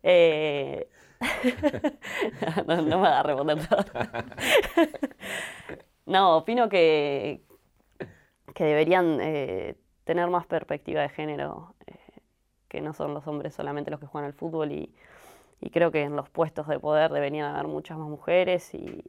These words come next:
y mujeres feministas, no, no simplemente poner mujeres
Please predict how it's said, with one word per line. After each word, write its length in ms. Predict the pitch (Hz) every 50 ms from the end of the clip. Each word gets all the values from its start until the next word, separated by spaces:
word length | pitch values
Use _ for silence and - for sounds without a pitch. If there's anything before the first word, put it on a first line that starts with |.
| - - _ _ -
y 100 | 160 160
mujeres 340 | 156 151 - - 160 160 -
feministas, 560 | - 151 151 151 156 160 160 - - 147 147
no, 500 | 151 156 156 151 156 156 - - 175 _ _ _ _ _ _ _ _ _ _
no 140 | - 160 147
simplemente 640 | - - - - - 165 147 156 151 147 156 147
poner 260 | - 151 151 151 147
mujeres 840 | 147 143 139 - - 147 151 147 147 147 147 - - - _ _